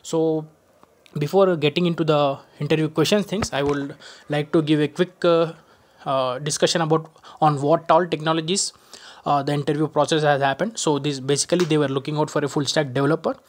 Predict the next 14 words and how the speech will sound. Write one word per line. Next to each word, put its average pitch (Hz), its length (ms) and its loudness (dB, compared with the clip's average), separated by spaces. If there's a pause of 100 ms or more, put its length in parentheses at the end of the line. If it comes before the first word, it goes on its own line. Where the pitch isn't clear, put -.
(380)
and 143 400 -4 (460)
they 151 140 2
were 151 100 6
looking 151 280 0
out 156 140 2
for 147 300 2
the 139 180 -2
technologies 143 580 -4
like 143 160 -8
Angular 147 440 0 (320)
in 143 120 -4
the 139 100 0
front 143 280 0
end, 240 140 0